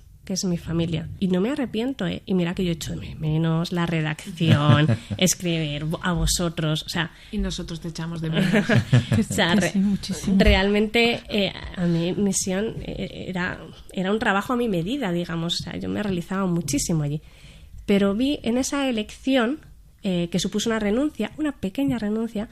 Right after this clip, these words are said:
Speaker 1: eh, se me ha dado muchísima más vida y no me arrepiento. Y yo ahora disfruto de, de cosas muy cotidianas como es el poder comer con mis hijos todos los días, que vengan a comer a casa. Y es, para mí es un privilegio el poder hablar con ellos todos los días al mediodía, cosa que antes, pues, no podía.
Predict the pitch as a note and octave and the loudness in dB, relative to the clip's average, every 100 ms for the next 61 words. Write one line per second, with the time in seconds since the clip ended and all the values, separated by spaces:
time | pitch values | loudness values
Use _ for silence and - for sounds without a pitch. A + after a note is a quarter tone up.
0 | - F#3+ F#3+ F#3+ G#3 G3 F#3+ G3+ G#3 F#3+ | -10 -6 -2 0 2 2 0 -2 0 0
1 | F#3 F3+ F#3+ F#3 E3 - F#3+ D#3+ F3+ C#4 | 0 -2 -2 -2 -2 -6 -4 -2 -2 -4
2 | A3 A#3+ D4+ A3+ F#3 F3 F#3+ A3+ B3+ B3+ | -4 -4 -4 -4 -4 -2 -2 0 -2 -2
3 | - C4 D4 D#4+ F#4 - G#3+ F#3 - F#3+ | -4 -4 -2 -2 -6 -12 -8 -6 -6 -6
4 | F3+ F#3 A#3+ B3+ - - G#3 A3 A3+ C4+ | -6 -6 -4 -6 -8 -2 2 2 0 -4
5 | B3 A#3+ C#4 C#4 G3 F3 F3 G#3 - - | -4 -4 -4 -4 0 2 2 0 -2 -4
6 | G3 F3+ F3+ A3 B3 A#3+ B3 B3 A3+ G#3+ | -2 0 -2 0 -2 -2 -2 -4 -4 -6
7 | A#3+ B3 B3+ B3+ A3+ A3+ G#3 F3 - F3+ | -6 -4 -4 -4 -4 -4 -4 -6 -8 -6
8 | F3+ F#3+ G3+ G#3 F3 E3 G#3 G#3 F3+ - | -4 -4 -4 -4 -4 -6 -8 -8 -10 -10
9 | G#3 F#3 F3 F#3+ - - - E3+ F3 G3+ | -4 -2 0 0 -4 -4 -12 -8 -6 -4
10 | A3+ A#3+ G#3 F#3+ B3+ G3 E3+ E3+ E3 E3 | -6 -4 -4 -4 -4 -4 -6 -6 -4 -4
11 | F3+ F#3+ F#3+ - G3 F#3+ A3+ - G3+ G3 | -4 -4 -6 -6 -6 -4 -6 -6 -6 -4
12 | G3 F#3+ F#3+ G3+ F#3+ E3+ D#3+ G3 F#3+ - | -4 -4 -6 -6 -6 -6 -6 -6 -6 -10
13 | - F3 F3+ F3 G3+ A#3+ - F#3+ F3+ F3 | -12 -8 -6 -6 -8 -10 -12 -8 -6 -4
14 | F3+ F3+ E3+ | -4 -4 -6